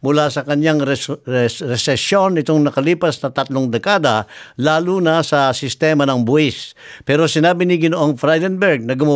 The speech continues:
na ang, ng mahalagang pagbabago ang gobyerno, katulad ng pag-aalis ng buong personal income tax bracket na ginawa ng batas at isasampa sa parlamento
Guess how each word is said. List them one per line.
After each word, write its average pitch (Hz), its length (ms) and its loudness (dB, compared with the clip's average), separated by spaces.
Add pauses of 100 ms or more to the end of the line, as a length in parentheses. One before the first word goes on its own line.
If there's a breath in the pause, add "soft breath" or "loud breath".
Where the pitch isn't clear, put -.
(160)
na 165 160 0
ang, 147 400 -4
ng 143 240 0
mahalagang 139 480 0
pagbabago 147 560 -2
ang 135 160 0
gobyerno, 175 720 0 (240 loud breath)
katulad 165 400 2
ng 151 160 0
pag-aalis 151 640 0
ng 139 160 0
buong 147 320 0
personal 143 480 0
income 143 480 -2
tax 135 240 -4
bracket 127 560 0 (240 loud breath)
na 139 160 0
ginawa 143 400 2
ng 151 240 0
batas 143 480 -2
at 143 240 -2
isasampa 160 640 0
sa 147 160 -2
parlamento 131 800 0